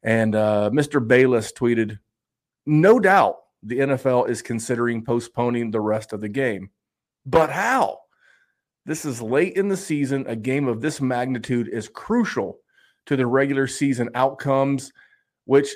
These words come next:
suddenly seems so il-, irrelevant,"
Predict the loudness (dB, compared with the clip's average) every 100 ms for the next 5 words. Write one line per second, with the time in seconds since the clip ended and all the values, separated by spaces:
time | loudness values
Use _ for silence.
0 | -16 -6 -2 0 0 -2 -2 -6 _ -16
1 | -4 -2 -2 -4 -2 0 0 0 -2 -2
2 | 0 2 2 2 4 2 0 -10 -14